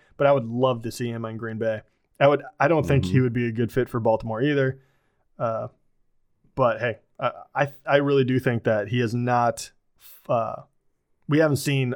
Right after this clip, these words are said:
Speaker 1: all of his potential, um,
Speaker 2: Yep.
Speaker 1: come to fruition yet.
Speaker 2: So this is, yeah, now after Davis, I'm not really too excited about anybody else, to be honest. That's where it kinda ends for me, 'cause the names after that are like, uh, Jonnu Smith,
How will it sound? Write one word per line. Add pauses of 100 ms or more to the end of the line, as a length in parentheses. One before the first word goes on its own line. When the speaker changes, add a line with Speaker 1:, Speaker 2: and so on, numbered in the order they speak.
(140)
Speaker 1:
all
of (300)
his
potential, (140)
um,
Speaker 2:
Yep.
Speaker 1:
come
to
fruition
yet. (280)
Speaker 2:
So
this
is,
yeah,
now (380)
after
Davis,
I'm
not
really (340)
too
excited
about
anybody
else,
to
be
honest. (320)
That's
where
it
kinda
ends
for
me,
'cause
the
names
after
that
are
like,
uh,
Jonnu
Smith,